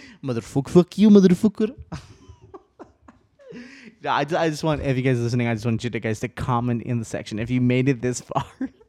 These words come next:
<laughs> I just want you to comment, like, on Instagram, on Twitter, on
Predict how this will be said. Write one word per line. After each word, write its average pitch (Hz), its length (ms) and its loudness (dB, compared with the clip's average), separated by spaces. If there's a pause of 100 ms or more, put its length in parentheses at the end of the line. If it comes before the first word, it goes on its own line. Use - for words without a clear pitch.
(180)
<laughs> 285 520 -14
I 143 140 2
just 156 160 2
want 170 240 0
you 151 100 -4
to - 80 -10
comment, 135 600 0
like, 120 200 -2
on 131 200 4
Instagram, 123 680 0
on 113 140 -4
Twitter, 117 440 -2
on 110 220 -4